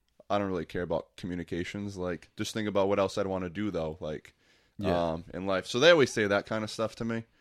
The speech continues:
Speaker 2: Hmm.
Speaker 1: Um, right now, it's more like I'm in senior year playing baseball, so I'm just trying to, like,
Speaker 2: Mm-hmm.
Speaker 1: think about that the next six months and just get, get my
Speaker 2: Yeah.
Speaker 1: schoolwork in and whatnot. And then if baseball doesn't work out in six months, then start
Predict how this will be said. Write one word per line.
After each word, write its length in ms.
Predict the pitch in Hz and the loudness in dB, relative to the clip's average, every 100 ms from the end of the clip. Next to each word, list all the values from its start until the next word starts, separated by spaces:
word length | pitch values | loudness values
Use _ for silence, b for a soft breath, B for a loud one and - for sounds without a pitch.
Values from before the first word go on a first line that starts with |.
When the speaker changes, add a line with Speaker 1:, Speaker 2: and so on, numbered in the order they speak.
| b b b | b b b
Speaker 2:
Hmm. 320 | 95 95 98 | -10 -10 -4
Speaker 1:
Um, 640 | 92 95 92 90 85 85 b b b b b _ _ _ _ _ - _ - | 0 2 2 0 -2 -6 b b b b b _ _ _ _ _ -20 _ 4
right 240 | 117 120 | 8 8
now, 260 | 107 107 110 | 6 6 6
it's 160 | 107 - | 4 -2
more 260 | 107 104 | 0 2
like 280 | 98 95 - - _ _ _ _ | 4 2 -2 -16 _ _ _ _
I'm 140 | 101 | -4
in 80 | 95 | -4
senior 300 | - 107 98 | -4 -4 -4
year 140 | 98 95 | -2 -4
playing 280 | 101 92 | -4 -6
baseball, 420 | 87 92 - 110 101 | -4 -6 -4 -6 -4
so 140 | - | -6
I'm 60 | 92 | -8
just 100 | 90 | -8
trying 220 | - 95 | -4 -4
to, 60 | 90 | -4
like, 200 | 90 - _ _ _ _ | -6 -8 _ _ _ _
Speaker 2:
Mm-hmm. 100 | 101 | -4
Speaker 1:
think 160 | 104 95 | -2 -2
about 260 | 92 92 92 | 0 0 2
that 220 | 95 - | 0 -2
the 60 | 104 | -6
next 240 | 104 - | -6 -8
six 200 | 110 - | -10 -8
months 200 | 110 - | -8 -8
and 80 | 92 | -12
just 140 | - | -6
get, 180 | 95 87 _ _ _ _ | -6 -6 _ _ _ _
get 120 | 95 | -4
my 80 | 92 | -2
Speaker 2:
Yeah. 100 | 95 | 0
Speaker 1:
schoolwork 400 | 98 98 98 104 | 0 2 2 0
in 80 | 98 | -2
and 100 | 95 | 0
whatnot. 460 | 85 95 95 - | 0 0 -2 -4
And 160 | 95 92 | -6 -6
then 320 | 90 90 85 - _ _ | -4 -6 -8 -16 _ _
if 160 | - - | -10 -2
baseball 320 | 110 - 107 | -2 0 -2
doesn't 140 | 107 113 | -2 -2
work 180 | 113 117 | -2 -2
out 120 | 120 | -4
in 60 | |
six 220 | - 123 - | -6 -10 -8
months, 240 | 139 - | -10 -6
then 200 | 95 92 | -6 -6
start 400 | - 98 85 | -2 0 0